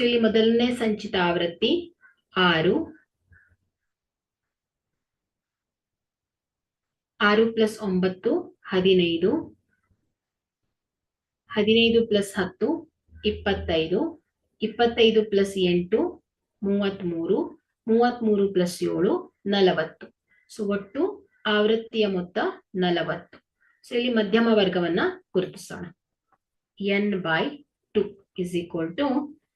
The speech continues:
ನಲವತ್ತು divided by two, ಇಪ್ಪತ್ತು. So ಇಲ್ಲಿ ಸಂಚಿತ ಆವೃತ್ತಿ ಕಾಲಂನಲ್ಲಿ ಇಪ್ಪತ್ತು ಅಥವಾ ಇಪ್ಪತ್ತಕ್ಕಿಂತ ಹೆಚ್ಚಿನ ಮೊದಲ ಮೌಲ್ಯ. So ಯಾವ್ದಾಗತ್ತೆ ಹೇಳಿ?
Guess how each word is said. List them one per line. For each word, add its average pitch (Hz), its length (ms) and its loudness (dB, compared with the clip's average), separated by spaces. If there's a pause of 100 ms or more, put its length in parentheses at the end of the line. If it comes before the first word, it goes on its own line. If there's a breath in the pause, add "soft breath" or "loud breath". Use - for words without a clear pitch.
(240)
ನಲವತ್ತು 196 420 4 (120)
divided 175 420 2 (100)
by 262 120 2 (720)
two, 233 100 -2 (480)
ಇಪ್ಪತ್ತು. - 440 -10 (600)
So - 140 -20
ಇಲ್ಲಿ 226 160 4 (120)
ಸಂಚಿತ 233 340 0 (100)
ಆವೃತ್ತಿ 208 320 0 (120)
ಕಾಲಂನಲ್ಲಿ 190 560 4 (380)
ಇಪ್ಪತ್ತು 247 480 -4
ಅಥವಾ 220 240 0 (380)
ಇಪ್ಪತ್ತಕ್ಕಿಂತ 220 560 2 (140)
ಹೆಚ್ಚಿನ 214 400 0 (600)
ಮೊದಲ 214 260 8 (160)
ಮೌಲ್ಯ. 170 360 4 (580)
So - 60 -8 (100)
ಯಾವ್ದಾಗತ್ತೆ 175 640 -2
ಹೇಳಿ? 208 180 2